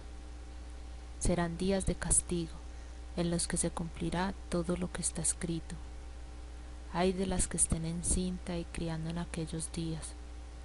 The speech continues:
porque habrá una grande angustia sobre la tierra y un gran castigo contra este pueblo.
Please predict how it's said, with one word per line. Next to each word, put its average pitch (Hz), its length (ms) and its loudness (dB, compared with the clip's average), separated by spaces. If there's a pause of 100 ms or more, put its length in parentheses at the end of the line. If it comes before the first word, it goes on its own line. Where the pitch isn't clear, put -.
(280)
porque 170 320 4
habrá 170 460 2
una 170 280 -2
grande 170 380 0
angustia 170 680 0 (160)
sobre 165 340 0
la 160 120 0
tierra 170 500 -2 (720)
y 180 80 6
un 175 160 4
gran 170 220 2
castigo 185 600 4
contra 165 400 0
este - 240 0
pueblo. 160 440 0